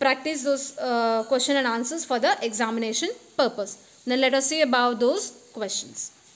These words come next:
First question will be, the per capita income of India was dash in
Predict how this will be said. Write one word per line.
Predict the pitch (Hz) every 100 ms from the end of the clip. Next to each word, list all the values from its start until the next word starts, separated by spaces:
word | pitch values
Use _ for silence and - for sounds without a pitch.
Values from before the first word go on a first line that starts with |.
| - - - - - _ - - - - -
First | - 370 381
question | 349 330 330
will | 277 240
be, | 220 359 466 - - - - -
the | 262
per | 247 330
capita | 359 415 415 427 403
income | 302 302 359 359
of | 320 311 -
India | 277 269 262 - - 233
was | 247 240 262 330 - - 208
dash | 247 269 302 392 - - - - -
in | 277 349